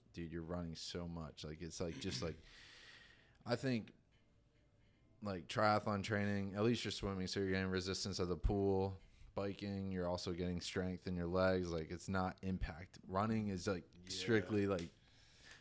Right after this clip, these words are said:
Speaker 1: that's a, is impact, like, high impact all the time on your body. Um, but what I did was, I mean, I would come in here and I would just lift heavy,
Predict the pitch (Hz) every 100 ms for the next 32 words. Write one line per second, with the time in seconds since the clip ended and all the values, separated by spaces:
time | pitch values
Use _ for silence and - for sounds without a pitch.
0 | - 98 98 101 104 104 101 - - 113
1 | 95 - - - 107 107 107 92 85 98
2 | 90 78 - 104 98 92 98 90 90 -
3 | - 98 92 82 90 87 87 85 82 85
4 | 85 85 82 - - - 92 92 90 85
5 | 101 - 85 101 101 110 107 98 95 92
6 | 85 - _ _ - 95 95 90 87 98
7 | 95 107 101 92 90 95 95 87 85 82
8 | 85 85 87 - 90 - 85 90 85